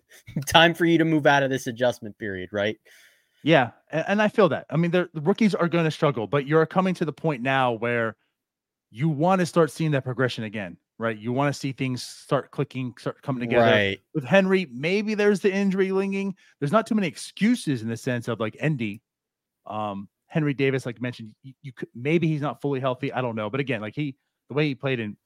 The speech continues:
Speaker 2: triple A for that short time there, you would think that's not the case. But, uh, at any rate, yeah, you, like, you wanna see them play a little bit better. But you are right. I mean, Endy crushed that baseball. Four hundred thirty-one feet, hundred five point eight miles per hour exit velocity.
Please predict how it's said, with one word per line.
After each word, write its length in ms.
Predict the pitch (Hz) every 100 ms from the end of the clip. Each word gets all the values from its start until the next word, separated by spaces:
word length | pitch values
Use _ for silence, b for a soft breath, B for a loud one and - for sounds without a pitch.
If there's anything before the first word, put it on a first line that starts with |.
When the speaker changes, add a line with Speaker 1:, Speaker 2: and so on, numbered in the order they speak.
| _ -
Speaker 2:
triple 280 | 147 98
A 280 | 127 117 82 _ -
for 80 | 107
that 100 | 87
short 200 | 113 -
time 240 | 117 113
there, 260 | 98 95 92 _ _ _ _ _ -
you 80 | 104
would 100 | 92 -
think 220 | 151 147
that's 240 | - -
not 160 | 92 -
the 60 | -
case. 440 | 85 78 - - _ _ _ _ _ _ _ -
But, 180 | 101 95
uh, 200 | 95 104
at 160 | 151
any 140 | 190 202
rate, 180 | 180 170
yeah, 120 | 170
you, 120 | 175
like, 140 | 175
you 80 | 190
wanna 160 | 247 269
see 100 | 240
them 140 | 196
play 180 | - 156
a 80 | 131
little 260 | 127 151
bit 80 | 156
better. 360 | 156 156 156 - _ -
But 100 | 175
you 100 | 247
are 80 | 185
right. 180 | 156 120
I 60 |
mean, 100 | 143
Endy 220 | 160 226
crushed 440 | 170 - 156 147 -
that 180 | 117 -
baseball. 400 | 107 - 98 90
Four 240 | 180 196
hundred 260 | 196 175 139
thirty-one 400 | 156 151 139 135
feet, 320 | - 120 110
hundred 240 | 143 147
five 260 | 147 131 127
point 200 | 123 123
eight 100 | 117 _ _ _ -
miles 260 | 113 113
per 140 | - 113
hour 180 | 107 107
exit 200 | 101 104
velocity. 460 | 107 107 113 107